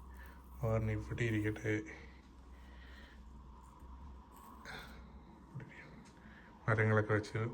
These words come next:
ഇത് ഇതുണ്ടോ, ഒരു ചെ-, ഒരു ബാക്കിൽ ചെറിയ ചെറിയ മരങ്ങളും ഇത് ഇതുപോലത്തെ ചെറിയ, വലിയ മരം പോലത്തെ ചെറിയ ഷേപ്പിലുള്ള ഇതുപോലത്തെ ചെറിയ, അത് നമുക്കത് അതിൽ കൂടെ ഇതിൽ കൂടെയൊക്കെ ഇങ്ങനെ കുത്തി വയ്ക്കാം കേട്ടോ.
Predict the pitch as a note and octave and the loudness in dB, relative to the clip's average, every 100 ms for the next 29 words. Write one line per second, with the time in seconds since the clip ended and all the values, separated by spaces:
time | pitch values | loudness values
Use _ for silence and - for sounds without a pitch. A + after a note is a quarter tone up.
0 | - - - - - - - - - - | -4 -12 -16 -18 0 4 4 2 -2 8
1 | - D3+ C#3 B2+ A#2+ G#2+ A2 A2 C3 A#2+ | 12 12 12 12 12 12 12 12 12 12
2 | A#2+ A#2+ B2+ B2 B2+ B2 B2 A#2+ B2 A#2+ | 12 12 12 12 12 12 12 12 12 12
3 | B2 - - - - - A#2+ A#2 A#2+ A#2+ | 12 12 2 -8 0 12 12 12 12 12
4 | A2+ G#2+ - - - - - - - - | 12 12 4 -8 -10 -10 -10 -12 -10 -2
5 | G#2+ - - - - - - - - A#2 | 0 0 -4 -18 -20 -18 -18 -18 2 10
6 | A2 A2 A2 - - - - A#2 A2 A2+ | 12 12 8 6 -6 2 8 10 12 12
7 | A#2 - - A2+ A2 A2 B2+ B2 A2+ C#3 | 12 10 4 10 12 12 12 12 12 10
8 | B2+ A#2+ B2+ - - - - - - - | 12 12 12 10 -2 -14 -16 -16 -14 -14
9 | - - - B2 A#2 A#2+ A2+ A2+ - - | -16 -12 10 12 12 12 12 12 8 6
10 | A2 G#2 G#2+ G#2 G#2 A2+ A#2 A#2 A2+ A2+ | 8 10 10 10 10 10 10 12 12 12
11 | A2 G#2+ G#2+ G#2+ G#2+ G#2+ G#2 G2+ G2+ - | 12 12 12 12 12 10 8 6 4 -4
12 | - - - - - - - A2+ A2 G2+ | -14 -14 -14 -12 -14 -8 0 6 8 10
13 | G2 G2 | 12 12